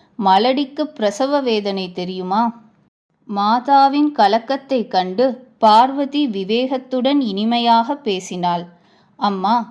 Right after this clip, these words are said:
விதி எப்படி விதித்திருக்கிறதோ அதை மீற முடியாது. இதை புரிந்து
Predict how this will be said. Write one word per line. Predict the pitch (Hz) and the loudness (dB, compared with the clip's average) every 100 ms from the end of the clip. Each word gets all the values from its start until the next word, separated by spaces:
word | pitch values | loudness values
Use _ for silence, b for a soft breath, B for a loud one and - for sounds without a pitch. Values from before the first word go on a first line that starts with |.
| _ 247 | _ -14
விதி | 175 220 240 302 320 | -4 -4 0 -2 0
எப்படி | 233 294 - 262 269 | -2 -4 -2 0 -2
விதித்திருக்கிறதோ | 190 185 220 - 240 240 240 226 226 294 254 - - | -4 -4 -6 -4 -6 -4 -4 -2 0 0 -2 -8 2
அதை | 240 202 196 233 | 2 2 -4 -2
மீற | 240 262 294 285 | -2 0 0 0
முடியாது. | 220 185 180 175 170 165 - b b b b | -2 -4 0 0 0 -8 -12 b b b b
இதை | 233 233 240 | 0 2 0
புரிந்து | 233 240 269 277 | -4 -2 0 0